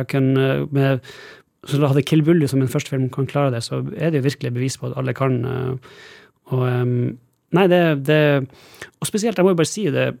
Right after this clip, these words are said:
horrorfilm, eh, vi snakket om tidligere, og Laga død snø.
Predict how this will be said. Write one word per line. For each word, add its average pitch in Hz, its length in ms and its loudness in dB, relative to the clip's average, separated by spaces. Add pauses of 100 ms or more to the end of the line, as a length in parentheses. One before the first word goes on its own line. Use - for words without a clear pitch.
(440)
horrorfilm, 139 640 2
eh, - 280 -2 (200)
vi 131 140 -2
snakket 143 160 -4
om 120 100 -6
tidligere, 135 320 -2 (160)
og 135 380 -4
Laga 143 260 2
død 131 160 2
snø. 147 280 0